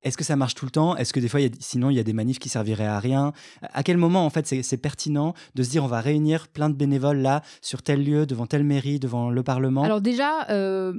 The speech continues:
Speaker 2: nous, on n'utilise pas forcément le terme de manifestation, mais plutôt de happening, parce que on, et, et c'est vraiment quelque chose que je veux expliquer, c'est que moi, je pense que c'est pas le nombre de personnes qu'il y a à un rassemblement qui fait la victoire, en fait.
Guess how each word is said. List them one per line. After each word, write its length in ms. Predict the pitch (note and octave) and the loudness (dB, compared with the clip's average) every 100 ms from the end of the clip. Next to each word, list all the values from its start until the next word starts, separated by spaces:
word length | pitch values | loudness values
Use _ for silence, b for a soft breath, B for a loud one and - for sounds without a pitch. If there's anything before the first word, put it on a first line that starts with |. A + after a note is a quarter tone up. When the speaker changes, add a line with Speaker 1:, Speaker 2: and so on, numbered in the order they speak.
| - | -2
Speaker 2:
nous, 200 | A3 C4 | 0 0
on 40 | |
n'utilise 220 | A#3+ - | -2 -2
pas 100 | A#3 | -2
forcément 240 | A#3 A3 A3+ | -2 0 -2
le 60 | |
terme 180 | G#3 G#3 | 0 -2
de 60 | G3+ | 0
manifestation, 400 | G3+ G3+ G3+ A#3 | -2 -2 -2 -2
mais 80 | G#3+ | -2
plutôt 160 | A3 | -2
de 80 | G#3 | -2
happening, 300 | G3+ A3+ C4 | 0 0 -2
parce 180 | A3 - | -2 -4
que 80 | G#3+ | -2
on, 240 | G#3 G#3 - - | -2 -2 -4 -6
et, 260 | F#3 G3 F#3+ | -4 -2 -4
et 20 | |
c'est 140 | - | -4
vraiment 220 | G3+ A#3+ B3+ | 0 0 0
quelque 100 | A3 | -2
chose 180 | A#3+ | -4
que 140 | - G3 | -4 -4
je 80 | F#3 | -2
veux 60 | |
expliquer, 440 | G3 - G3+ F#3+ B3+ | -4 -8 -10 -6 -4
c'est 200 | A3+ G3 | -4 -2
que 200 | G3 F3+ B B B _ - | -2 -2 B B B _ -4
moi, 200 | A3+ B3 | 0 0
je 100 | A#3+ | 0
pense 380 | A#3 B3+ C4 | 0 -2 -2
que 240 | - A#3+ A#3 | 0 0 -2
c'est 220 | - G#3 | -4 -2
pas 120 | B3 B3 | 0 2
le 120 | G#3+ | 2
nombre 600 | G#3+ C4 C4 A3 F3 E3+ b b b - | 2 0 0 -4 -4 -8 b b b -4
de 80 | |
personnes 460 | G3 A#3+ - A#3+ G#3 | -2 -2 -2 -2 -2
qu'il 220 | - G3+ | -4 -6
y 100 | G#3 | -2
a 160 | G#3 F#3+ | -2 -2
à 300 | - E3+ E3+ | -4 -4 -2
un 80 | F3+ | 0
rassemblement 720 | G#3 A3+ G#3+ G3+ G3+ A#3 C4 | -2 0 -2 -2 -2 -4 -4
qui 160 | - | -6
fait 120 | F3+ A3+ | -2 -2
la 120 | G3 | -2
victoire, 300 | F3 F3 C#3+ | -6 -8 -8
en 100 | D3 | -10
fait. 280 | A#2+ - | -14 -20